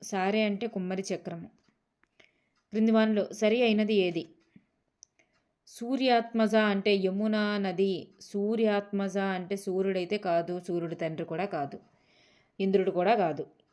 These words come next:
యమునా నది. మరి గౌతమి అంటే గోదావరి నది. ఈ రెండు కూడా మనకి, గౌతమి అనేది ఎయిత్ క్లాస్లో వస్తుంది, గౌతమి అనేది ఎయిత్ క్లాస్లో వస్తుంది, ఈ సూర్యాత్మజ సెవెంత్ క్లాస్లో వస్తుంది. మరి ఇనుడు అంటే సూర్యుడు,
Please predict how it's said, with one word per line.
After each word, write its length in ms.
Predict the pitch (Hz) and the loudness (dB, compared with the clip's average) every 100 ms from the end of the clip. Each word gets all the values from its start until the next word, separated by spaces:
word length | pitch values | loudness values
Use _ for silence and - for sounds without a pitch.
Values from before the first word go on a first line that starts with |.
| 196 | -4
యమునా 460 | 180 202 208 196 | 0 0 0 0
నది. 440 | 196 175 165 170 - _ | -2 -2 0 -2 -2 _
మరి 180 | 185 190 | -4 -2
గౌతమి 560 | 185 180 214 240 233 240 | 0 0 2 0 0 0
అంటే 540 | 208 196 196 175 185 185 | 0 2 2 2 -2 0
గోదావరి 640 | 180 202 202 196 185 185 | 0 2 0 0 0 -2
నది. 400 | 196 165 170 - - _ _ - _ | -2 -2 -2 -4 -12 _ _ -20 _
ఈ 60 | 196 | 0
రెండు 260 | 190 196 233 | 0 0 -2
కూడా 220 | 220 214 | 0 0
మనకి, 720 | 208 196 196 160 165 180 214 _ _ _ _ _ _ _ - - - _ _ _ _ - | 0 -2 -2 -2 -4 -6 -10 _ _ _ _ _ _ _ -18 -18 -18 _ _ _ _ 2
గౌతమి 460 | 202 220 254 254 | 4 6 2 0
అనేది 300 | 240 214 208 | 2 2 2
ఎయిత్ 220 | 208 190 196 | 2 2 -2
క్లాస్లో 400 | 196 185 180 160 | -4 -4 -4 -6
వస్తుంది, 380 | 151 - 151 - 175 | -6 -12 -14 -14 -8
గౌతమి 460 | 180 190 214 214 | -6 -2 -2 0
అనేది 220 | 202 190 | 0 0
ఎయిత్ 140 | 180 170 | -4 -4
క్లాస్లో 280 | 180 175 170 | -8 -6 -10
వస్తుంది, 320 | 170 196 320 | -10 -8 -4
ఈ 120 | 226 | -6
సూర్యాత్మజ 600 | 175 180 185 180 175 175 | -4 -4 -2 -4 -6 -10
సెవెంత్ 300 | 247 165 156 | -6 -6 -6
క్లాస్లో 340 | 151 147 - | -10 -6 -6
వస్తుంది. 320 | 147 - 143 - - _ _ _ 214 | -6 -12 -16 -16 -20 _ _ _ -4
మరి 160 | 226 | -2
ఇనుడు 380 | 214 208 240 254 | 0 0 0 0
అంటే 720 | 262 233 208 202 214 185 190 | 2 2 0 -2 0 0 -2
సూర్యుడు, 520 | 233 262 220 175 143 | -6 -2 -2 -2 -6